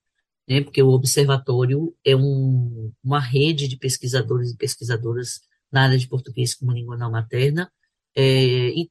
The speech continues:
de, de todo mundo, né, principalmente do, do, do, dos países da C P L P, mas não apenas, também professores que atuam nessa área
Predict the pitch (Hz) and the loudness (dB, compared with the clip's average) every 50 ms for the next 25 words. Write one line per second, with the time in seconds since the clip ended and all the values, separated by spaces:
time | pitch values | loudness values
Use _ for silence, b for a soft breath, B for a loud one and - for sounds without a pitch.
0 | _ - 127 135 139 131 127 - 156 - - - - 339 - - 320 269 160 127 | _ -14 -10 -8 -8 -8 -4 -2 -2 -2 2 2 2 2 2 0 -2 -2 -4 -4
1 | 107 104 107 113 - _ _ _ 110 120 127 147 147 151 - - - - 147 143 | -4 -6 -10 -16 -20 _ _ _ -4 -2 0 0 -2 -4 -8 -10 -6 -4 -2 0
2 | 131 123 117 127 139 - - - 170 170 165 151 135 123 117 113 113 113 117 - | 0 0 0 0 -2 -4 -4 -4 -2 0 0 0 0 -2 -4 -6 -8 -10 -14 -16
3 | - _ - 120 110 - - - - 117 117 113 107 - - - 120 120 123 - | -16 _ -8 -6 -6 -6 -10 -10 -8 -6 -4 -4 -4 -8 -8 -8 -6 -6 -6 -2
4 | 139 147 139 120 117 117 117 113 117 - - - 135 - 123 123 143 170 - - | 0 0 0 0 0 -4 -4 -4 -4 -4 -4 -6 -6 -4 -4 -4 -4 -4 -2 0
5 | 143 131 151 b b b b b b _ _ 143 151 143 143 160 165 196 - _ | 0 0 0 b b b b b b _ _ -2 0 0 0 -2 -4 -6 -8 _
6 | - 123 123 123 131 143 - - 147 127 120 123 131 - 147 - - 165 - - | -6 -6 -4 -4 -6 -6 -6 -4 -4 -2 -2 -4 -4 -6 -10 -8 -6 -6 -6 -4
7 | 127 127 131 139 139 - - 156 143 - _ 127 123 127 131 135 131 - - 139 | -2 -2 -2 -2 -4 -4 -4 -4 -4 -4 _ -6 -4 -2 -2 -2 -2 -2 -2 -4
8 | 131 110 117 131 139 139 | -2 -2 -2 -2 -2 -4